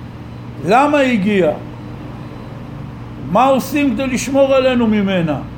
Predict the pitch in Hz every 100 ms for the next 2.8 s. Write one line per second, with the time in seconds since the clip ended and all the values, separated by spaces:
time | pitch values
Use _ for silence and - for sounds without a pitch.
0 | - - - - - 170 196 254 285 220
1 | 254 254 202 240 247 277 240 156 - 277
2 | 320 240 254 190 196 185 180